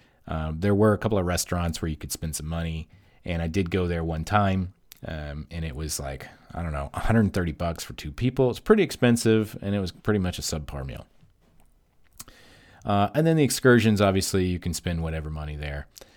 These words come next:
uh, but I managed to keep that pretty light. So, why was this the dystopian dreamboat? Now, here's where it gets weird, okay? Because I'm on this boat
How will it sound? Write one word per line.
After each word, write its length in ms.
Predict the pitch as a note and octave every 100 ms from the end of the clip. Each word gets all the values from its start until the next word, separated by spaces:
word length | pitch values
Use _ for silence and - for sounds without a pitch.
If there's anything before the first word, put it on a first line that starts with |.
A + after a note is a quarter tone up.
| _ -
uh, 200 | D#2+ D#2
but 100 | F#2
I 60 |
managed 320 | G#2 G2 F2 -
to 60 |
keep 180 | - D#2
that 180 | D2+ C#2
pretty 220 | D#2+ C2+
light. 300 | A#1+ G#1 G1+ _ - - - - -
So, 480 | - - E3 F#2 C#2 - _ - _ _ - - - _ _ -
why 440 | D2+ F2 F#2 F#2
was 240 | F2+ E2+
this 220 | F2+ F2 -
the 140 | F2+
dystopian 720 | E2+ E2 - G2 F#2+ G2 F2+
dreamboat? 720 | E2 D#2+ D2 C2+ A#1 - - - _ - - - - - - _
Now, 300 | A2 G#2+ G#2
here's 360 | - - G#3 G#3
where 100 | A3
it 60 |
gets 180 | D3 -
weird, 540 | F#2+ F2 F2+ C2+ C#2 - - - - _ -
okay? 300 | - F#2 F#2
Because 400 | F#2+ - G2+ - - - _ _
I'm 140 | E3+ G#3
on 160 | F#3+
this 160 | F3 D3
boat 500 | A#2 G#2+ G#2 G2+